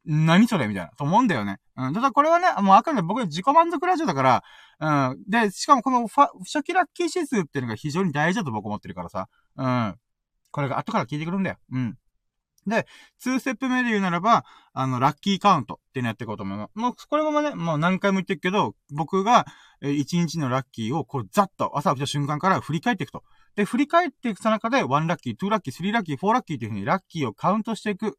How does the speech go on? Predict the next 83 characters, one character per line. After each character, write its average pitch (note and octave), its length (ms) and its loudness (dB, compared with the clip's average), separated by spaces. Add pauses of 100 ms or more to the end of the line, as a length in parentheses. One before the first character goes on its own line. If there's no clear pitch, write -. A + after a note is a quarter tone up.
そ F3+ 80 -6
れ F#3+ 80 -2
が G#3 80 -4
ラ D#3+ 100 0
ッ - 80 -8
キ D3 120 -6
ー - 40 -6
カ D#3 140 0
ウ C#3+ 60 -2
ン A2+ 40 -8
ト - 140 -16
な G2+ 140 -8
ん G2+ 40 -6
で F#2 80 -8
す - 80 -20
け F#2+ 80 -10
ど F#2+ 80 -10
も、 D#3+ 260 0 (460)
あ B2 120 0
の B2+ 120 0
ね、 A2+ 240 -2 (220)
こ C4+ 180 2
れ D4+ 220 4
も、 C#4+ 120 2 (420)
も G3 200 6
う D#3+ 60 -4
僕 G#3+ 300 0
の D#4+ 120 0
こ C#4 120 4
の C4 100 2
企 - 260 0
画 B3+ 120 -4
の、 C#3 640 0
う - 20 -4
ん、 C3+ 40 -6
僕 E3+ 180 -4
が B3 100 -2
一 A3+ 220 -4
番 A#3 160 4
面 G#3 200 4
白 A#3 240 0
い E3 80 -2
と C3 80 -6
思 A#2+ 140 -4
っ - 40 -10
て A#2+ 120 -6
や A#2 80 -2
っ - 40 -10
て C3+ 140 -6
る A#2+ 60 -6
と B2+ 80 -8
こ C3 100 -4
ろ D3 60 -2
は D3 100 2
こ C3+ 160 -6
こ。 D#3+ 180 -4 (160)
う C3 80 -2
ん。 A2+ 180 0 (540)
も D#3 720 0
う、 G3+ 40 -2
い F#3+ 60 0
つ C4+ 100 -6
も G3 80 0
一 F3 140 -2
日 E3+ 180 -2
二 D#3+ 160 0
十 E3+ 120 -4
個、 F3 120 -6
三 E3+ 180 0
十 F3 100 -6
個 D3 80 -6
出 C3 120 -2
し - 60 -10
て D#3 100 -2
る B2+ 80 -4
ん A2+ 40 -4
だ G2+ 80 -6
け G2+ 100 -8
ど G2 120 -6
も、 C#3 260 -4 (420)
あ A#2+ 140 -4
の C3 140 -2
ね、 A#2+ 320 -4